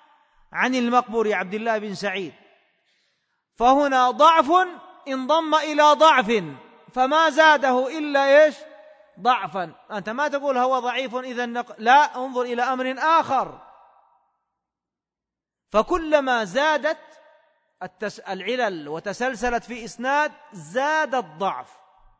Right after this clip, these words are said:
زاد ماذا؟ الضعف. و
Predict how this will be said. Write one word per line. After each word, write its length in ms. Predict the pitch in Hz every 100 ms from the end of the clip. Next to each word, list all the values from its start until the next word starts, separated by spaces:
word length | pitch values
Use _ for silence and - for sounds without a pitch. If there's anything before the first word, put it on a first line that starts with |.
| _ _
زاد 320 | 160 220 220
ماذا؟ 560 | 214 208 202 247 269 - - _ _ -
الضعف. 560 | 208 165 180 226 151 139 - _ _ _
و 420 | 175 185 196 220